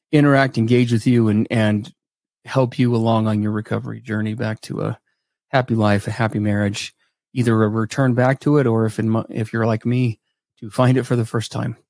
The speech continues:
Uh, hope that you guys have a great rest of your week. We look forward to hearing from you. And again,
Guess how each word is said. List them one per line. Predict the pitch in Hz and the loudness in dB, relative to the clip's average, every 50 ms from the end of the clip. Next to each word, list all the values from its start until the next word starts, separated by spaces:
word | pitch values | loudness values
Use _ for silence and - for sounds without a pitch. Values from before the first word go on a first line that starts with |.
| _ _ _ _ _ _ _ _ _ _ | _ _ _ _ _ _ _ _ _ _
Uh, | - 107 101 101 101 101 | -4 -2 0 2 2 0
hope | 113 123 - - 143 139 | 0 -2 -2 -2 -2 0
that | - 139 127 | 0 0 0
you | - 123 123 | 0 0 -2
guys | 127 127 117 113 - | 0 0 0 0 -2
have | - 113 113 | -2 -4 -4
a | 110 | -4
great | 123 131 127 131 127 | -4 0 0 2 2
rest | 120 127 127 117 - - | 2 2 0 0 -2 -4
of | 120 127 | -2 0
your | 120 117 | 0 2
week. | 123 131 131 135 | 2 2 2 0
We | 131 117 | -2 -4
look | 117 113 - | -4 -6 -10
forward | - - 123 120 117 113 - | -6 -2 0 0 0 0 -2
to | - 120 | -4 -6
hearing | 104 - 139 139 139 135 | -4 -2 0 0 0 0
from | 135 - 135 131 | 0 0 0 2
you. | 127 123 | 2 2
And | 120 120 | 2 0
again, | 117 131 127 123 123 120 107 | 0 0 0 2 2 0 0